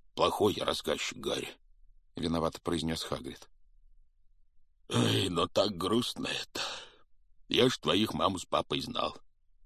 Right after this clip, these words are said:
Такие люди хорошие, лучше не найти, а тут. В общем,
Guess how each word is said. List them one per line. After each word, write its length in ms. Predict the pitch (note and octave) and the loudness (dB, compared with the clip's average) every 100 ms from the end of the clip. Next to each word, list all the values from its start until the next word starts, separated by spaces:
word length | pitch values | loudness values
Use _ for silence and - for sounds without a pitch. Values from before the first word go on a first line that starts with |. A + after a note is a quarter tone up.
| - | -10
Такие 300 | - - G2 | -6 0 0
люди 240 | D2 A#2 - | 0 -2 -2
хорошие, 600 | D#2 D#2 D#2 - C2 - - - - - - | -2 0 -2 -4 -6 -10 -12 -16 -18 -20 -6
лучше 360 | G2+ A#2+ - | -4 -2 -4
не 140 | G#2 D#2 | -6 -4
найти, 480 | F2 F#2 - G2+ - | -2 -2 -2 -6 -2
а 140 | - | -4
тут. 320 | - - B2 - - - - - _ - - - - - - - _ - _ - | 0 2 2 2 -18 -20 -20 -20 _ -20 -20 -14 -12 -12 -14 -20 _ -20 _ 4
В 60 | |
общем, 480 | E3+ D3+ - C#3+ D3+ | 4 4 -2 -2 -4